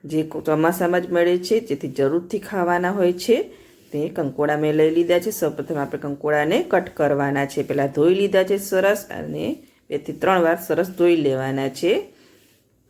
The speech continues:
અને કંકોડાના ઉપરના ડેટાના ભાગને, ઉપરના અને નીચેના ડેટાના ભાગને કાપીને આ રીતે ક્લીન કરી લેવાના છે. જો મોટા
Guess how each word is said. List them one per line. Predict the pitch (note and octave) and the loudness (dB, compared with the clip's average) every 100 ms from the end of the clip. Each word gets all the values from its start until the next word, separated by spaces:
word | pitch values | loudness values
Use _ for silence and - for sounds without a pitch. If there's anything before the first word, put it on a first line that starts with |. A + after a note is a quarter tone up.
| - | -10
અને | C#3 | -8
કંકોડાના | C3+ - C#3 D3 D#3+ D#3+ D3+ | -8 -8 -8 0 2 4 2
ઉપરના | C#3+ D3 D3 | 0 -2 -2
ડેટાના | F3 F#3 - C#3 D#3 | -2 -2 0 -2 -2
ભાગને, | F#3 C#3+ D3 D3 B3+ - | -2 -4 -2 -2 -2 -8
ઉપરના | E3+ - D3 D#3 | -18 -4 -2 0
અને | F3+ D#3+ | 0 0
નીચેના | C#3+ C3 C#3+ C#3+ | 0 -2 -2 0
ડેટાના | C#3+ C3 D3 D3 | 0 0 -2 -2
ભાગને | D3+ D3 C#3+ | -2 -2 -4
કાપીને | C#3 D3+ - A#3 G3 E3+ F#3+ - _ _ _ - | -2 -2 0 -2 2 0 -2 -10 _ _ _ -4
આ | D3 | 0
રીતે | D3+ D3+ - B3 | 0 -2 -4 -4
ક્લીન | - G3+ | 0 0
કરી | G3 F3 D3 | 2 0 0
લેવાના | C#3+ C#3 C3+ C#3 C#3+ | 2 0 2 2 0
છે. | C#3+ - | 0 -2
જો | C#3+ C#3+ | -2 -2
મોટા | C#3 C#3 D3 E3+ | -2 0 0 -2